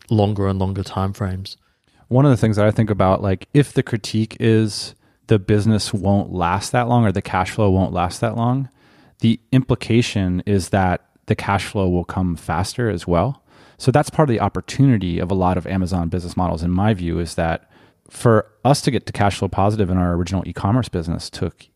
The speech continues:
Speaker 2: years and years. And I'm seeing people on Amazon do it in months. So it's like we said about Chiang Mai, every knife cuts two ways.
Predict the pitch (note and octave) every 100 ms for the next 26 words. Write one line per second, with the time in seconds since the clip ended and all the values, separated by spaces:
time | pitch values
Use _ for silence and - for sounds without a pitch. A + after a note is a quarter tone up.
0 | _ - F2 G2 B2+ C#3 F#2 - F2 F#2
1 | G#2+ G2 A#2+ - A2+ G2 - F2 - A#2+
2 | G#2 F2 E2+ E2 D#2 F2 G2 - - -
3 | _ _ - - - _ - B2 A#2 A2+
4 | - _ _ _ _ - G2+ G2+ F#2 F#2+
5 | F#2 F#2 - - F2 G#2 G#2+ F2 F#2+ F2+
6 | - - - - E2 F2+ G#2 E2+ -